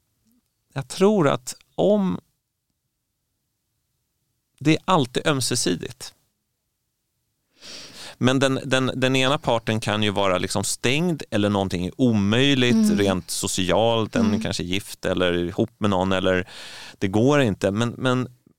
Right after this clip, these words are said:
Speaker 1: men om man känner starkt för någon, brukar inte den andra göra det också? Innerst inne alltså. Den kanske förnekar det, men
Speaker 2: Alltså jag vet inte, Erik. Jag har så mycket empiri på motsatsen.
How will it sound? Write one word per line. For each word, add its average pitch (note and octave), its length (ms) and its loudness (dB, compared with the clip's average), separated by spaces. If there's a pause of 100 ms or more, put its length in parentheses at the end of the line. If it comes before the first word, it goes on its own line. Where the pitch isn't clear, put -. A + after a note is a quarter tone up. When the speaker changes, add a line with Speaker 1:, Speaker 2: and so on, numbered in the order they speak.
Speaker 1:
men B2+ 200 -6
om F3 220 -2
man G3 140 -2
känner G#2 280 -2
starkt - 580 -6
för F2 120 -8
någon, D#2 440 -8
brukar D3 400 -4
inte E3 180 -6
den A2+ 180 -4
andra A2 300 -2
göra A#2 280 -2
det - 80 -6
också? - 400 -8 (2500)
Innerst C#3+ 400 4
inne G#2 240 2
alltså. - 340 -8 (520)
Den G2+ 100 -4
kanske - 260 -4
förnekar F#2 540 -2
det, C2+ 100 -6
men G#2 240 -2 (1200)
Speaker 2:
Alltså - 220 -6
jag A3+ 120 -2
vet A#3 300 -4
inte, A#3 160 0
Erik. A3 160 -2
Jag A3 60 -4
har A3+ 60 -4
så B3+ 100 0
mycket - 260 -2 (220)
empiri B3 560 2
på - 140 -6
motsatsen. A3+ 720 -4